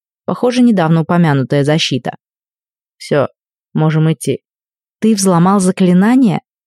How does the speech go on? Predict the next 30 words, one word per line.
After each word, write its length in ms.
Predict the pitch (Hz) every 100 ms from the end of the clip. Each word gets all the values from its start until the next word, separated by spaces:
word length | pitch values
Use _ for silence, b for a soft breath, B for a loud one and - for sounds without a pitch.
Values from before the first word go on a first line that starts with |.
| _
Ну, 320 | 170 190 185
значит, 380 | 165 170 165 -
вампиры 340 | 175 175 196 196
могут 240 | 190 175
сделать 380 | 175 196 190 185
то 100 | 196
же 100 | 196
самое. 420 | - 226 160 127 - _ _ _ _ _ _ _ _
Не 240 | 147 147 160
могут. 520 | 170 151 123 - - _ _ _ _
Подтолкнув 560 | 175 - 180 175 190 -
меня 200 | 170 160
вперёд, 320 | - 190 208
задумчиво 500 | 196 170 143 151 139
добавил. 480 | 143 156 156 131 - _ _ _ _ _ _ -
По 100 | -
крайней 400 | - 185 214 220
мере, 360 | 208 214 208
если 260 | 190 - 190
тобой 340 | 180 170 185
не 140 | 196 185
заинтересуется 840 | 180 170 175 175 - 190 170 160
представитель 720 | 170 156 - 165 170 170 165
древнейшего 680 | 165 170 165 147 - 156 160
рода 260 | 170 156 -
Истеркан. 720 | 175 139 - 160 165 156 127 - _ _ _ _ _ _ _
Ничего 540 | 196 175 180 - 190 175
не 100 | 151
понимаю. 460 | 160 165 143 127 - _ _ _ _
Род 280 | 180 196